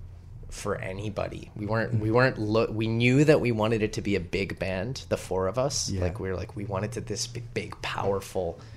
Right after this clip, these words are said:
Speaker 1: you know, thing, and, and, uh, so that's why we called it Orchestra,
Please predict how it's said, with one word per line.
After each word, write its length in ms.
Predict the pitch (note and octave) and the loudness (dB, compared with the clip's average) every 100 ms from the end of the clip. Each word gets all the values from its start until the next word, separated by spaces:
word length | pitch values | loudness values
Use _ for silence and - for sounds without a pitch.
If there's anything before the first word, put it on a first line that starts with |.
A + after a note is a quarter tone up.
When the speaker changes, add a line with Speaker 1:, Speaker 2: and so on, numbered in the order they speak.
| - - - - | -16 -16 -14 -8
Speaker 1:
you 100 | G2 | -2
know, 160 | F#2+ | -2
thing, 500 | F2 - G2 G2 - - | -4 -6 -6 -6 -10 -10
and, 280 | - F#2+ - - - | -10 -10 -12 -16 -10
and, 380 | G2+ G2+ G2 F2+ | -6 -4 -4 -4
uh, 280 | F#2+ F2+ F2+ F2+ - - - - - - - - - - - - | -2 -2 -4 -8 -16 -20 -20 -20 -18 -18 -18 -20 -20 -18 -18 0
so 220 | - G#2 | 2 4
that's 240 | G#2 - | 2 4
why 120 | A#2 G2+ | 4 4
we 100 | G2+ | 2
called 300 | - G#2 F#2 | 0 0 0
it 120 | - | -2
Orchestra, 680 | G2 G2 - - - D#2 | 0 0 0 -4 -4 -6